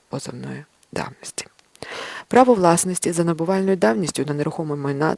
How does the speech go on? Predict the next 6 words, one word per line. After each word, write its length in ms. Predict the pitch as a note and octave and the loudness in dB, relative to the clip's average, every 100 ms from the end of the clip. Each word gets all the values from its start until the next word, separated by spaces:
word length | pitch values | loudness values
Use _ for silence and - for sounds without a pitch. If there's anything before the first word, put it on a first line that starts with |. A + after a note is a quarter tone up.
| _ | _
майно, 500 | - D#3+ D3+ D#3+ F#3+ | -8 -2 0 0 -4
транспортні 560 | - A3 - - - C#3+ | 0 -2 -2 -10 -10 -6
засоби, 440 | D3+ D#3+ D3+ D3+ - - | -4 -4 -6 -10 -10 -8
цінні 260 | - B3 A3+ | -4 -2 0
папери 480 | F#3+ - C3+ D#3+ F#3 - - | 0 0 0 0 -4 -10 -6
набуваються 640 | E3 D3+ C#3+ C#3+ - G3+ | -2 2 4 4 2 -2